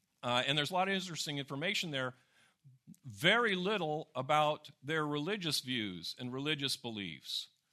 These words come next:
So the claim is that because they, fifty-two of the fifty-five belonged to certain denominations, they were Orthodox evangelical Christians. And by the way,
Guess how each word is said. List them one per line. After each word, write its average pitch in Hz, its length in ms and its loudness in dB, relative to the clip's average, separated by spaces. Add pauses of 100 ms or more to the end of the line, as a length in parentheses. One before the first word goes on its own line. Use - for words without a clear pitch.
(440)
So 175 400 0 (1000)
the 147 100 -2
claim 240 400 0
is 160 360 6 (720)
that 156 260 6
because 202 520 2
they, 185 400 6 (640)
fifty-two 202 560 -2
of 190 80 0
the 180 60 0
fifty-five 170 760 4
belonged 170 500 0
to 165 120 -2
certain 151 320 -4
denominations, 156 880 0
they 160 140 0
were 156 140 -4
Orthodox 165 840 -2
evangelical 143 640 -4
Christians. 120 600 -6
And 165 140 -4
by 226 180 4
the 233 80 0
way, 180 460 6